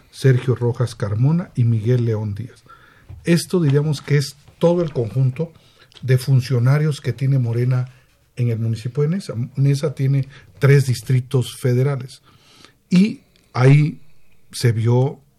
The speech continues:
y mañana, en la mañana, en la mañanera, van a llevar este documento al presidente con copia a distintos personajes,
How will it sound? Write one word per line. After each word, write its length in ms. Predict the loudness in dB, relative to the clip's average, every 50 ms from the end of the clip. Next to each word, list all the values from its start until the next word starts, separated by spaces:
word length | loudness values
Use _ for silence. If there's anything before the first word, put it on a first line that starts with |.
| _ _ _ _ _
y 120 | 0 2 2
mañana, 640 | 2 2 0 2 2 2 2 2 0 -2 -4 -8 -12 _ _ _ _ _ _ -10
en 120 | -6 -6
la 80 | -4 -4
mañana, 460 | -4 -4 -2 -2 0 0 0 0 0
en 80 | -2
la 80 | -2 -4
mañanera, 580 | -4 -4 -4 -4 -2 0 0 0 0 -2 -6 -12 -16 _ _ _ _ _
van 200 | -8 -6 -4 -2
a 60 | -2 -2
llevar 260 | -2 -2 -4 -4 -6
este 220 | -6 -6 -6 -6
documento 500 | -6 -6 -8 -10 -10 -8 -8 -6 -6 -6
al 80 | -8 -8
presidente 640 | -8 -8 -6 -4 -4 -4 -2 -4 -4 -8 -10 -14 -18 -18 _ _ -20 _ _ _ _
con 180 | -8 -8 -8 -6
copia 640 | -4 -4 -4 -4 -2 0 2 2 2 0 -2 -8 _ _ -12
a 320 | -10 -10 -10 -10 -14 -18 -20 -20 -20 -20 -20 -20 -16 -8
distintos 680 | -6 -6 -6 -4 -2 -2 -2 -2 0 -2 -4 -4 -6 -16 -20 -20 -20 -20 _ _ -8 -2
personajes, 760 | 0 0 2 2 4 4 4 4 4 2 -2 -6 -10 -12 -14